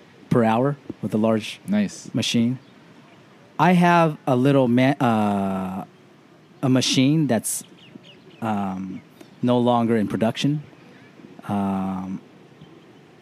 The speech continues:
Speaker 1: it's called Ono Seimenki. Uh, you crank it. It's very old. Um,
Speaker 2: Oh, I've seen those before.
Speaker 1: It's not in production anymore. You can only get it in Japan. So,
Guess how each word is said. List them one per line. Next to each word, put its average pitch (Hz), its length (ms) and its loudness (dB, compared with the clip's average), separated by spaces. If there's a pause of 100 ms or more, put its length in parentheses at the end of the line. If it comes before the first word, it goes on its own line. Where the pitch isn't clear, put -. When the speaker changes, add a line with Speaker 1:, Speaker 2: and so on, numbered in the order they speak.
(160)
Speaker 1:
it's 139 140 -6
called 123 240 0
Ono 127 260 2
Seimenki. 120 680 0 (760)
Uh, 107 60 -2
you 104 160 -2
crank 110 440 -2
it. 110 180 -2 (1040)
It's - 120 -16
very 127 280 0
old. 95 280 -12 (360)
Um, 90 640 -12
Speaker 2:
Oh, 117 60 0
I've 107 140 -2
seen 131 200 0
those 104 140 2
before. - 240 -2
Speaker 1:
It's - 60 2
not 117 180 2
in 104 100 0
production 101 440 -2
anymore. 92 300 -4
You 107 80 -6
can 127 120 0
only 120 120 2
get 117 140 2
it 113 40 4
in 98 100 0
Japan. 92 440 -4 (720)
So, - 200 -8